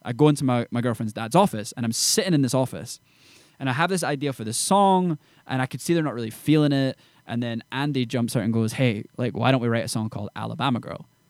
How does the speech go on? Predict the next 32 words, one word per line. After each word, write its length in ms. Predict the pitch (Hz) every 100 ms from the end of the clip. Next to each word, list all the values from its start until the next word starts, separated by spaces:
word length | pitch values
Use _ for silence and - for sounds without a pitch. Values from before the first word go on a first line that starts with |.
| _ _ _ _ _
And 120 | - 131
immediately 380 | 160 190 156
I 100 | 131
go, 160 | 120 117
"Dude, 220 | 104 107
that's 180 | 98 110
gonna 160 | 80 82
suck. 320 | - - 123
Like, 160 | 117
it's 80 | 127
gonna 140 | 135 113
be 60 |
so 160 | 107 117
cringy. 500 | 180 190 170 180 175
This 120 | 156
is 80 | 147
gonna 160 | 135
be 100 | 120 113
awful. 280 | 123 135
Like, 160 | 123 - _
how 320 | - - 151 160
are 100 | 160
we 140 | 156
gonna 220 | 147 143
spin 320 | 127 - 135 135
this 180 | 120
in 80 | 123
a 80 | 117
really 320 | 110 110 110
cool 320 | 101 - 113
way?" 220 | 113 85 - - - -
So 580 | - 160 151 143 131